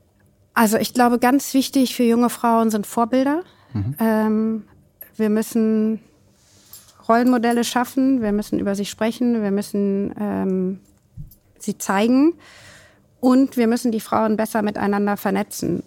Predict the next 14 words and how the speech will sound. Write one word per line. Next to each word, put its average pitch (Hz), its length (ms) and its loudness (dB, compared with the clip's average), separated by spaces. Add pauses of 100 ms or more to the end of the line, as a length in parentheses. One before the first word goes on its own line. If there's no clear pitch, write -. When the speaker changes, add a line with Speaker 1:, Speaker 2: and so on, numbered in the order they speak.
(160)
Speaker 1:
Ähm, 185 580 -2 (800)
auch 208 140 -2
da 247 300 2
gibt's 196 220 -4
immer 208 240 0
mehr 196 300 2
Aktivitäten, 190 840 -4
immer 196 200 -2
mehr 202 140 -2
Frauennetzwerke, 190 1300 -2
ähm, 196 380 0 (100)
auch 196 380 -2 (960)
Investorennetzwerke. 214 1600 2
Ähm, 202 720 0